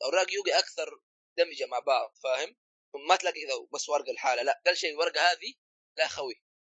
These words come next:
لها شيء تقدر تسويها سبورتس بيه. ف، آه، هذا السكشن ديك اللي قلت لك اللي هي أشياء أساسية حقت يوغي. عندك حاجة اسمها البوستر باكس، اسمها أوراق المساعدة. آه، حاليًا،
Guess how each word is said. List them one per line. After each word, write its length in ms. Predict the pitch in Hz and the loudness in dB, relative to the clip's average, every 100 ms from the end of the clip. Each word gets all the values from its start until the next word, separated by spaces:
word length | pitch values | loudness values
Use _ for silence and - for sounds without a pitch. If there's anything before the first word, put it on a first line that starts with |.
| 131 | -6
لها 120 | 135 | -6
شيء 200 | - 147 | -6 -6
تقدر 120 | 139 | -6
تسويها 320 | 127 127 139 123 | -8 -8 -8 -8
سبورتس 400 | - 131 120 - | -4 -4 -4 -10
بيه. 180 | 113 - _ _ _ - | -12 -16 _ _ _ 2
ف، 20 | 123 127 127 120 _ _ _ _ | 4 6 4 0 _ _ _ _
آه، 280 | 120 131 139 | 2 4 4
هذا 180 | 202 196 | 4 2
السكشن 300 | - 175 160 | -2 -4 -8
ديك 220 | 151 - | -10 -14
اللي 100 | 113 | -16
قلت 120 | 247 | -10
لك 120 | 139 139 | -10 -2
اللي 100 | 139 | -2
هي 60 | |
أشياء 220 | 127 147 | 0 0
أساسية 340 | 127 139 156 131 | 0 -2 -2 -2
حقت 300 | 123 113 123 | -4 -8 -10
يوغي. 280 | 110 - _ _ _ | -12 -16 _ _ _
عندك 180 | 269 277 | 2 4
حاجة 300 | - 262 214 | 2 0 0
اسمها 200 | 196 185 | -6 -10
البوستر 500 | 180 220 226 - 151 - | -10 -10 -10 -6 -8 -2
باكس، 460 | 147 - - - - _ _ _ | -2 -2 -8 -12 -18 _ _ _
اسمها 300 | - 131 139 160 | -14 -10 -8 -8
أوراق 260 | 139 156 143 | -2 -2 -2
المساعدة. 680 | 139 - 156 127 - - _ _ _ _ 135 | -8 -4 -2 -2 -2 -8 _ _ _ _ 2
آه، 440 | 139 143 143 - | 4 6 4 2
حاليًا، 460 | - - 175 254 | -2 0 0 0